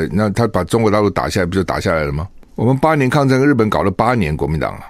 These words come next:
老共四年就把国民党赶出大陆了。当然这中间你在八年抗战的时候，他在底下也在做工作了，哦，农村，后来农村包围都市，那另外一回事情。所以呢，你这样就是说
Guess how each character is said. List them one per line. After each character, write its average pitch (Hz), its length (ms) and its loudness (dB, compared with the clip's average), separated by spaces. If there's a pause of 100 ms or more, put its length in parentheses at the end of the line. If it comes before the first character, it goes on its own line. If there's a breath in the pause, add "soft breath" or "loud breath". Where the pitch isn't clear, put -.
(260)
老 95 180 0
共 135 180 2
四 - 240 0
年 87 180 2
就 82 100 0
把 69 180 0 (220)
国 87 100 -2
民 82 100 0
党 76 140 -2
赶 - 180 -6
出 85 140 -4
大 71 160 -2
陆 52 140 -10
了。 - 60 -16 (180)
当 120 120 0
然 117 80 2
这 123 120 2
中 127 180 2
间 131 120 4
你 101 60 4
在 110 80 4
八 120 180 2
年 113 280 -2
抗 135 200 0
战 113 120 2
的 101 60 2
时 90 100 2
候， 98 80 2
他 101 60 2
在 92 140 2 (320)
底 87 140 0
下 101 160 2
也 76 80 2
在 85 140 0
做 90 180 2
工 82 220 0
作 82 160 0
了， - 140 -10 (320)
哦， - 280 -8
农 78 200 -4
村， 76 180 -4
后 87 80 -2
来 76 100 -2
农 71 200 -4
村 85 160 -2
包 82 100 0
围 78 120 -2
都 78 140 -4
市， - 160 -4
那 80 120 -2
另 87 120 0
外 78 80 0
一 73 40 -2
回 62 100 -4
事 - 100 -4
情。 - 160 -8 (180)
所 147 200 2
以 143 60 4
呢， 127 360 2 (280)
你 120 180 -2
这 139 100 4
样 123 220 2 (140)
就 131 160 2
是 110 80 0
说 131 320 4